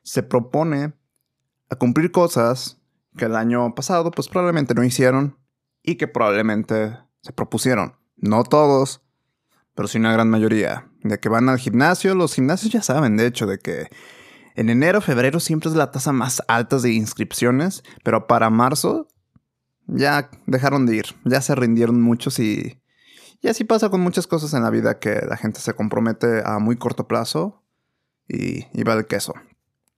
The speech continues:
Pero el punto que voy aquí es de que nos inculcan esta idea de tener las metas así como las uvas, de que, ah, como para tener una ambición. Y no estoy en contra de eso.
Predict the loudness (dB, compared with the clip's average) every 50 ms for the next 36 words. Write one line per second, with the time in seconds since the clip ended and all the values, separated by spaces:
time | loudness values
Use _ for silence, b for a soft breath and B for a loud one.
0 | _ B B B B 0 0 0 0 0 -2 -2 -2 -2 0 0 2 2 0 -2
1 | -2 -2 -2 -2 -2 -4 -6 -4 -4 -4 -4 -6 -10 _ _ _ _ -6 -4 -2
2 | -2 -2 -2 -2 -2 -2 -2 -2 -2 -2 -2 -2 0 2 2 4 4 4 2 2
3 | 0 0 -2 0 0 0 0 0 0 -2 -2 -2 -2 -4 -4 -4 -8 -6 -4 -2
4 | -2 0 -2 -2 -4 -4 -2 0 0 2 0 0 -2 -4 -6 -6 -8 -6 -6 -6
5 | -6 -8 -8 -12 -14 _ _ _ _ -10 -6 -4 -2 0 0 0 0 0 0 0
6 | 0 0 0 0 0 0 -2 -2 -4 -6 -8 -8 -10 -16 -20 _ -10 -6 -4 -2
7 | -2 -2 -2 -2 0 0 2 2 0 -2 -4 _ _ -4 -4 -2 -2 0 0 0
8 | 0 0 0 0 2 2 0 0 -2 -4 -10 -12 -16 -18